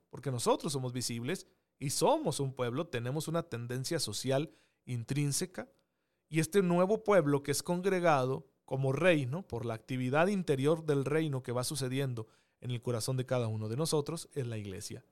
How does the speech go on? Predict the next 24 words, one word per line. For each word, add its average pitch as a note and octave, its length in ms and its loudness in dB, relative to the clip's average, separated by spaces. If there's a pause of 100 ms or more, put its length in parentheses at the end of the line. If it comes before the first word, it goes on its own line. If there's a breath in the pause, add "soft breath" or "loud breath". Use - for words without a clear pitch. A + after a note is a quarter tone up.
(560)
Iglesia B2 480 -2
que C#3+ 100 -6
camina C#3 400 0
sobre D3+ 260 4
la F3+ 140 4
tierra G3 420 2 (380 soft breath)
hacia B2+ 380 -2
la A2+ 200 -2
plenitud C#3+ 840 0
del D3+ 240 4
reino D#3 420 2
al C#3 80 2
final A#2 340 -6
de A#2+ 80 -6
la G#2+ 100 -6
historia. G#2 500 -12 (960)
La C3 100 -4
naturaleza D#3 580 4
eminentemente E3+ 720 0
espiritual C#3+ 600 0
y D3 40 0
sobrenatural B2+ 800 0
del B2+ 180 -2
reino B2+ 460 -4